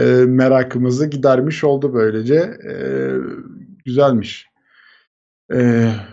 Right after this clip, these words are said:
Özgür, otuz bir aydır üyeymiş. Teknoseyir Plus grubuna gelmiş tekrardan. Sağ olsun. Teşekkürler. Eksik olmayın.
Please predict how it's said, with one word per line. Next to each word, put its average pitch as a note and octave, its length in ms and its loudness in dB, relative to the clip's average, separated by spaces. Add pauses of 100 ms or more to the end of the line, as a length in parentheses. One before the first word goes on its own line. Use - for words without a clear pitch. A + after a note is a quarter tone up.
Özgür, C#3 800 2
otuz B2 300 -10
bir C#3+ 60 -2
aydır C#3+ 200 2
üyeymiş. E3 200 -4
Teknoseyir B2+ 440 -2
Plus C3 280 -4
grubuna B2 300 -2
gelmiş B2 380 0
tekrardan. B2 480 -4
Sağ A#2+ 300 0
olsun. B2 580 -4
Teşekkürler. A#2+ 640 -4
Eksik - 360 -10
olmayın. - 420 -6